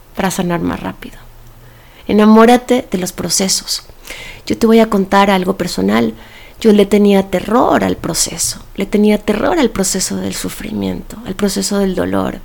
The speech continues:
al proceso del de lo que implica sanar, al, al que pasen los días, al que pasen los,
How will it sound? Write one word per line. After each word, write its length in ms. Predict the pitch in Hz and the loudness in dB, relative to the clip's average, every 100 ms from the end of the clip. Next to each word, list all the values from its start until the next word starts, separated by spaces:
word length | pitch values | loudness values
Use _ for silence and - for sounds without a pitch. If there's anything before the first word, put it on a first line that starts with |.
| - | -14
al 80 | |
proceso 480 | 185 202 190 196 208 | -10 -8 -6 -6 -4
del 240 | 202 196 196 - - - - - - - - - - - - - - - - - | -4 -4 -6 -12 -14 -14 -16 -18 -20 -20 -20 -20 -20 -20 -20 -16 -4 -4 -4 -12
de 340 | - - 214 | -12 2 6
lo 100 | 262 | 8
que 80 | 254 | 8
implica 360 | 240 302 320 | 6 6 6
sanar, 480 | - - 269 539 247 | 6 6 8 6 6
al, 140 | 196 190 | 4 2
al 120 | 214 | 2
que 100 | 226 | 2
pasen 340 | 262 262 262 | 2 2 4
los 180 | 226 196 | 4 2
días, 560 | 254 320 208 185 190 185 | 0 0 0 0 -2 0
al 120 | 196 | -2
que 100 | 214 | -2
pasen 380 | 214 220 - 262 | -2 0 2 2
los, 300 | 196 - | 2 -4